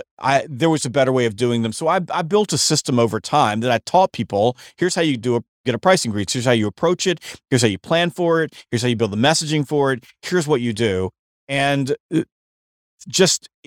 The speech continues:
in this particular moment in time, so many salespeople were coming to me personally. They were coming to us in our training programs, and they were saying,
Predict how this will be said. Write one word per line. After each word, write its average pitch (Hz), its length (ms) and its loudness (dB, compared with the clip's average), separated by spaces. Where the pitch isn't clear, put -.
in 170 260 0
this 143 180 -4
particular 139 480 -2
moment 139 480 0
in 107 120 -6
time, 127 520 0
so 185 440 0
many 175 220 0
salespeople 143 480 -2
were 113 160 0
coming 143 400 0
to - 100 -8
me 113 140 2
personally. 151 760 -2
They 135 80 -2
were 123 80 2
coming 127 260 0
to 127 120 0
us 110 100 -2
in 113 40 0
our 101 60 -2
training 180 340 0
programs, 139 580 -2
and 123 100 -2
they 117 60 2
were 113 100 0
saying, 117 540 0